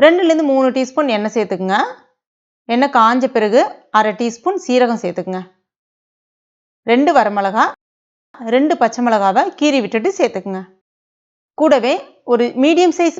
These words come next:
பெரிய வெங்காயத்தை நீல வாக்குல நல்ல பொடிசா ஷார்ப்பா கட் பண்ணி எடுத்திருக்கேன், அதையும் சேர்த்துக்கலாம். ஒரு அஞ்சு பல்லு பூண்டு, நல்ல பெரிய பல்லு பூண்டை வந்து நல்ல பொடிசா கட் பண்ணி எடுத்திருக்கேன், அதையும் சேர்த்துக்கலாம். சேர்த்துட்டு நல்லா வதக்கி விட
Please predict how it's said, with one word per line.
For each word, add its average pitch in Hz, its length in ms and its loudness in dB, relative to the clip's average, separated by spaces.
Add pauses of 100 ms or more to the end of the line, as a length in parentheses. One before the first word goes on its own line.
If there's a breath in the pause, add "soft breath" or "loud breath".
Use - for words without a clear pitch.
பெரிய 240 240 4
வெங்காயத்தை 202 400 0 (220)
நீல 330 300 2
வாக்குல 233 260 2 (160)
நல்ல 269 180 0 (140)
பொடிசா 285 420 0 (100)
ஷார்ப்பா 262 500 4
கட் 220 140 -4
பண்ணி 202 180 -4
எடுத்திருக்கேன், 185 360 -8 (340 soft breath)
அதையும் 269 280 0
சேர்த்துக்கலாம். 214 440 -2 (960)
ஒரு 247 140 6
அஞ்சு 285 340 -2
பல்லு 277 260 0
பூண்டு, 233 240 0 (120)
நல்ல 233 140 0 (100)
பெரிய 254 240 2
பல்லு 208 220 -2
பூண்டை 202 280 -2
வந்து 208 140 0 (120)
நல்ல 285 340 2
பொடிசா 240 380 0
கட் 190 140 -6
பண்ணி 190 180 -4
எடுத்திருக்கேன், 185 400 -6
அதையும் 220 280 0
சேர்த்துக்கலாம். 185 380 -6 (440)
சேர்த்துட்டு 277 360 2 (160)
நல்லா 247 340 2
வதக்கி 233 300 0
விட 202 80 2